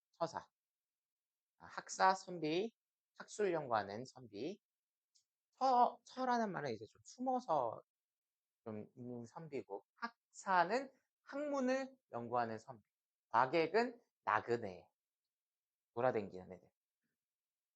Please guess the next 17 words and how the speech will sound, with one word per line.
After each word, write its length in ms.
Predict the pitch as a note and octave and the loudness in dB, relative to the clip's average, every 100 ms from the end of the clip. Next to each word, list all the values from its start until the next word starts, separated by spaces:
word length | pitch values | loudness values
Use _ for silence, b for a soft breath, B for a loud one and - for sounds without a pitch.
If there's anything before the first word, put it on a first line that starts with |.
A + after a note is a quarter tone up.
| _ _ _ _ _ _ _ _ _ _ _ _ _ _ _ _ | _ _ _ _ _ _ _ _ _ _ _ _ _ _ _ _
이거 160 | C#3 D#3+ | -2 -2
채우는 380 | - D4 D4 C4+ | -2 -4 0 0
거 80 | |
다 140 | G#3+ D#3 | 0 -2
했었죠? 540 | A3 - A#3+ - F#2 - _ _ _ _ | -6 -4 -6 -6 -12 -12 _ _ _ _
그래서 240 | B2+ - - _ _ _ | -8 -8 -16 _ _ _
아직 200 | B2 A#2+ | -6 -2
덜 180 | C3+ C#3 | -2 -2
채웠나요? 440 | - E3 G#2+ B2+ - _ _ _ _ _ - | -4 -6 -6 -8 -12 _ _ _ _ _ -10
다 60 | |
했어요? 240 | A#2+ B2 C#3+ _ _ _ _ _ _ _ _ _ _ | -8 -8 -16 _ _ _ _ _ _ _ _ _ _
네, 80 | - | -20
다 120 | - | -20
채웠어요. 300 | - A2+ - _ _ _ _ _ _ _ _ _ _ _ _ _ _ _ _ _ _ _ _ _ _ _ _ _ _ | -20 -20 -20 _ _ _ _ _ _ _ _ _ _ _ _ _ _ _ _ _ _ _ _ _ _ _ _ _ _
자, 140 | C3 B2+ | 2 2
그리고 180 | C#3+ D3 | 2 -2
식솔, 460 | B3+ - B3 A3+ | -4 4 6 6